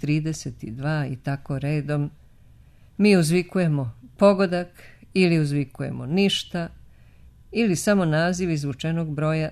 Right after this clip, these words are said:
dvadeset tri. Bilježimo brojeve u posebne, sretne bilježnice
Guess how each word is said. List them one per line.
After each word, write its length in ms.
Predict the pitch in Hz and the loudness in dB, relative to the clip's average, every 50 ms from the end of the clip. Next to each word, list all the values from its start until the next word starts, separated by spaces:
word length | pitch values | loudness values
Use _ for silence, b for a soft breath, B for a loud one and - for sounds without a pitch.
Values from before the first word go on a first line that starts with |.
| - | -6
dvadeset 720 | - 147 147 160 165 165 165 156 165 156 - - 147 - - 143 - - | -4 0 2 4 4 4 2 2 -2 -4 -4 -6 -8 -6 -8 -10 -10 -10
tri. 360 | - 143 - - 143 143 143 - - - - - - b b b b b b | -12 -12 -10 -10 -12 -12 -14 -18 -20 -20 -20 -20 -20 b b b b b b
Bilježimo 580 | b 156 175 175 170 160 143 147 139 131 127 123 | b 2 2 4 4 2 2 0 -2 -2 -4 -6
brojeve 460 | 131 143 147 156 160 160 147 131 131 | -6 -6 -4 -2 -2 -2 -4 -4 -6
u 60 | - | -8
posebne, 760 | 147 - - 151 151 160 165 - - 180 160 156 156 151 151 - | -10 -10 -8 -6 -4 -4 -6 -6 -8 -10 -8 -8 -8 -8 -8 -10
sretne 600 | - - - - 156 170 170 165 165 - 151 143 - | -12 -10 -6 -2 0 0 0 -2 -2 -6 -6 -6 -6
bilježnice 800 | 123 131 165 180 196 185 175 185 170 165 156 - - - 165 | -6 -6 -6 -4 -4 -4 -4 -4 -4 -4 -4 -6 -10 -10 -10